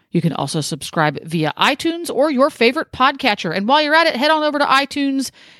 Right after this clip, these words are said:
and give us a rating. Review us. Tell, tell iTunes how much you love us. That helps our rankings. And thanks again to our sponsor, Guaranteed Horse Products,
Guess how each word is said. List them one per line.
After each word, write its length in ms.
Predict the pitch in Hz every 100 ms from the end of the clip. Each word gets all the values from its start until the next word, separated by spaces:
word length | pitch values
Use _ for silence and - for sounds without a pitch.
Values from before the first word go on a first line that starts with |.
| _
and 220 | 262 247
give 120 | 247 262
us 120 | 285
a 80 | 269
rating. 540 | 269 294 277 214 147
Review 320 | 190 220 294
us. 220 | 262 180
Tell, 320 | - 226 254 233
tell 240 | - 233
iTunes 360 | 233 240 247 233
how 80 | 240
much 220 | 233 -
you 60 |
love 160 | 226 220
us. 240 | 165 - - - _ -
That 100 | 180
helps 260 | 208 -
our 120 | - 208
rankings. 520 | 214 240 240 147 - _ _ _ _ - -
And 140 | 165
thanks 240 | 190 190
again 240 | 202 202 220
to 140 | 214 -
our 180 | 202
sponsor, 440 | 196 269 285 311 294
Guaranteed 500 | 311 349 339 311 254
Horse 180 | 208 -
Products, 400 | 208 196 -